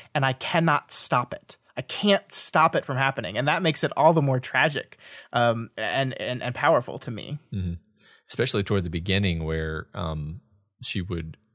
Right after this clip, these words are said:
Speaker 2: you know, she'd, she'd get, she'd get stuck, you know, she, she'd
Speaker 1: Mm-hmm.
Speaker 2: get, she'd get
Speaker 1: Yeah.
Speaker 2: sucked into her own head in ways where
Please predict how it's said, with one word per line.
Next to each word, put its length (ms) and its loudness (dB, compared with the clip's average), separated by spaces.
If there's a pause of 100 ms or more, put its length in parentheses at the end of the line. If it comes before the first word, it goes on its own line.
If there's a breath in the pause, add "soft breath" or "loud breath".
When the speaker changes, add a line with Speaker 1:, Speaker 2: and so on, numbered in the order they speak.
Speaker 2:
you 100 -4
know, 80 -4
she'd, 300 -8
she'd 200 -4
get, 300 -2
she'd 200 -6
get 140 -2
stuck, 460 -2 (100)
you 80 -12
know, 360 -8
she, 180 -8
she'd 240 -4
Speaker 1:
Mm-hmm. 160 -2
Speaker 2:
get, 140 -10
she'd 160 -8
get 80 -6
Speaker 1:
Yeah. 120 0
Speaker 2:
sucked 240 -2
into 280 -4
her 160 -4
own 140 -6
head 380 -4 (460 soft breath)
in 240 -4
ways 400 -2
where 520 -4